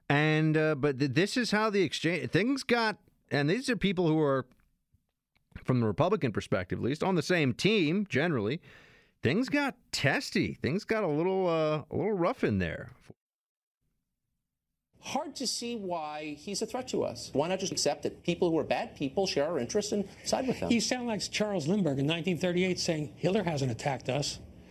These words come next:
Speaker 2: I
Speaker 3: Look,
Speaker 2: beg your pardon? Slow
Speaker 3: come
Speaker 2: down.
Speaker 3: on.
Speaker 2: Hey, slow down, Colonel.
Speaker 3: Oh.
Speaker 2: I, I'm not in
Speaker 3: Well,
Speaker 2: any
Speaker 3: you
Speaker 2: way, you cannot compare me to someone who would make apologies for Hitler. Be-, and I don't think Putin is
Speaker 3: Well, you're
Speaker 2: comparable
Speaker 3: make-,
Speaker 2: to Hitler.
Speaker 3: I think Putin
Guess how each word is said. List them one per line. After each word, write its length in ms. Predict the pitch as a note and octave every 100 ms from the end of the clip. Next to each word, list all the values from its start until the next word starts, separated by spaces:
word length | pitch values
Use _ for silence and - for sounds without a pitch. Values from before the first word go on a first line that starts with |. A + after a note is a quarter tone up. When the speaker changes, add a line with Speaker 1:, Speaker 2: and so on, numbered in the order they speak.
| - -
Speaker 2:
I 40 |
Speaker 3:
Look, 80 | -
Speaker 2:
beg 120 | E4+
your 80 | A#3+
pardon? 300 | A3+ A#3+ C4 - _
Slow 160 | - C4
Speaker 3:
come 80 | -
Speaker 2:
down. 80 |
Speaker 3:
on. 100 | A2+ -
Speaker 2:
Hey, 160 | E3 -
slow 160 | G#3
down, 100 | D3+
Colonel. 280 | - F#2+ B2 C3+
Speaker 3:
Oh. 40 |
Speaker 2:
I, 120 | C#3
I'm 60 | E3
not 160 | F#3+
in 80 | D#3
Speaker 3:
Well, 100 | C3+
Speaker 2:
any 280 | D#3+ G3 G3+
Speaker 3:
you 20 |
Speaker 2:
way, 140 | C3+ B2+
you 120 | F#3+
cannot 300 | - A#3 G#3
compare 280 | D#3 C3 A#2
me 140 | A2+
to 80 | -
someone 220 | A2+ G2
who 60 | G#2
would 80 |
make 120 | G2+ G#2
apologies 380 | A2 G#2 F#2
for 140 | - D2+
Hitler. 260 | - D#3 G3+ - - -
Be-, 140 | C#3
and 140 | - D3
I 80 | D#3
don't 140 | F3+
think 180 | G3 F3+
Putin 200 | A3 G3+
is 40 |
Speaker 3:
Well, 60 | D4
you're 140 | D#4+
Speaker 2:
comparable 220 | D#4 E4
Speaker 3:
make-, 60 | G3+
Speaker 2:
to 100 | G2
Hitler. 180 | G#2 G3
Speaker 3:
I 100 | A#3
think 280 | C4+ A3 -
Putin 360 | A3+ G3 F#3